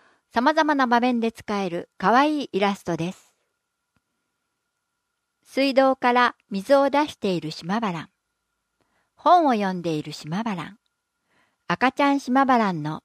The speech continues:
三つのイラストがあります。イラスト、ロゴの使用申請はこちらから。二次元コードがあります。問い合わせ先、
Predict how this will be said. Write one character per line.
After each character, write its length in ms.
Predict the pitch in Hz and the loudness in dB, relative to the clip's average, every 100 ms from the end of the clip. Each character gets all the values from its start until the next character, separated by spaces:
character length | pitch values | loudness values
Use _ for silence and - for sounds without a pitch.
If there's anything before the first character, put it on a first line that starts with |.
| - | -8
三 140 | 175 | -8
つ 180 | - - | -8 -4
の 140 | 285 220 | 0 0
イ 80 | |
ラ 120 | 170 165 | -2 -4
ス 120 | - | -6
ト 100 | 175 | -6
が 140 | 165 | -4
あ 40 | 156 | -6
り 120 | 147 | -6
ま 160 | 143 | -10
す。 160 | 160 _ _ _ _ _ _ _ _ _ _ _ _ - | -10 _ _ _ _ _ _ _ _ _ _ _ _ -4
イ 80 | 196 | 2
ラ 160 | 233 | 2
ス 160 | 233 - | 0 -2
ト、 240 | 202 196 - | -2 -2 0
ロ 140 | 247 254 | 2 2
ゴ 120 | 208 | 2
の 220 | 175 - | 0 -4
使 200 | - 214 | -6 2
用 180 | 247 277 | 4 4
申 240 | 285 269 277 | 4 0 0
請 260 | - 180 | 0 -2
は 140 | 156 - | -2 -6
こ 160 | 151 | -8
ち 140 | - 180 | -6 -6
ら 120 | 180 | -4
か 140 | - | -4
ら。 180 | 165 170 _ _ _ _ _ _ | -6 -8 _ _ _ _ _ _
二 120 | 190 | -6
次 80 | 208 | -2
元 200 | 240 254 | 0 0
コ 140 | 233 240 | 0 -2
ー 60 | |
ド 100 | 196 | -2
が 100 | 156 | -4
あ 60 | 196 | -6
り 140 | 151 | -8
ま 120 | 135 147 | -14 -16
す。 140 | _ _ _ _ _ _ _ _ _ _ | _ _ _ _ _ _ _ _ _ _
問 180 | - 262 | 2 4
い 60 | 269 | 6
合 80 | 262 | 4
わ 100 | 262 | 2
せ 140 | 247 | 0
先、 420 | - 226 - 220 | -4 -4 -4 -6